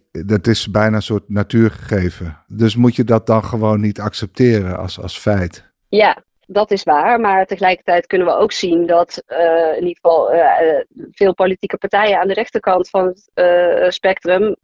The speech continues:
Speaker 2: vooral deze verkiezingscampagne hebben gezegd van: "Nee, we accepteren het niet en we, we kunnen het niet aan, eh, als Nederland." Of dat nou terecht is of niet. Ik denk ook bijvoorbeeld de V V D heeft toch, eh, dit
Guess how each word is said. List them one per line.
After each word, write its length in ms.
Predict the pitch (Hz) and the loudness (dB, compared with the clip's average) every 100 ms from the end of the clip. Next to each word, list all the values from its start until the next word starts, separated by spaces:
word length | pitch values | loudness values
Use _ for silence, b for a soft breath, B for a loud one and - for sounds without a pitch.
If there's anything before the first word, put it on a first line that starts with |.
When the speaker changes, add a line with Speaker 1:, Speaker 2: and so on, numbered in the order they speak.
| - | -2
Speaker 2:
vooral 280 | 208 202 | 0 2
deze 340 | 180 202 247 202 | 2 0 0 -4
verkiezingscampagne 840 | - 196 196 180 190 190 185 180 | -4 -4 -2 0 -2 2 2 2
hebben 200 | 185 180 | 0 0
gezegd 340 | 180 202 185 | -4 -2 -2
van: 180 | - 185 | 0 0
"Nee, 140 | 190 185 | 2 2
we 80 | |
accepteren 520 | - 190 202 - 196 185 | 0 -2 -4 0 2 2
het 100 | 185 | 2
niet 180 | 240 | 0
en 140 | 170 170 | 0 0
we, 260 | 175 170 - | 2 0 -2
we 220 | 170 180 | -4 -4
kunnen 240 | - 202 | 0 0
het 100 | 185 | 0
niet 200 | 190 185 | -2 -4
aan, 380 | - 214 220 165 | -2 -2 -2 -4
eh, 440 | - 160 160 156 - | -4 -4 -2 -2 -2
als 120 | 170 | -2
Nederland." 540 | 170 156 147 151 143 | 2 2 0 -2 -4
Of 160 | _ _ | _ _
dat 140 | 180 | -2
nou 220 | - 165 170 | 0 0 0
terecht 340 | 180 185 - | -2 -2 -2
is 140 | 175 | -4
of 100 | 175 | -2
niet. 380 | 202 175 170 - - B B B B | 2 2 2 -4 -20 B B B B
Ik 140 | - | 0
denk 120 | 190 | 2
ook 120 | 190 185 | 2 2
bijvoorbeeld 340 | 185 175 185 | -2 -4 0
de 60 | 185 | 2
V 100 | 185 | 2
V 60 | |
D 40 | 185 | 2
heeft 360 | 202 185 185 | 4 2 2
toch, 260 | - 240 - | -2 -2 -2
eh, 300 | - 180 175 175 | 2 4 4 2
dit 280 | 180 175 | -2 -4